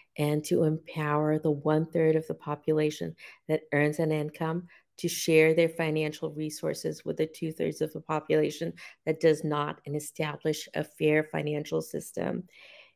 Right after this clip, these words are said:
And we've started achieving that mission. We're going to get deeper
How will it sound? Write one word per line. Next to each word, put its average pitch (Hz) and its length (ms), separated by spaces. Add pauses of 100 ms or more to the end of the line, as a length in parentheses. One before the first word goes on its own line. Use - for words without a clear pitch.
(100)
And 180 360 (280)
we've 180 280
started 233 500
achieving 156 560
that 160 180
mission. 170 460 (300)
We're 175 100
going 180 280
to 180 60
get 175 300 (100)
deeper 160 460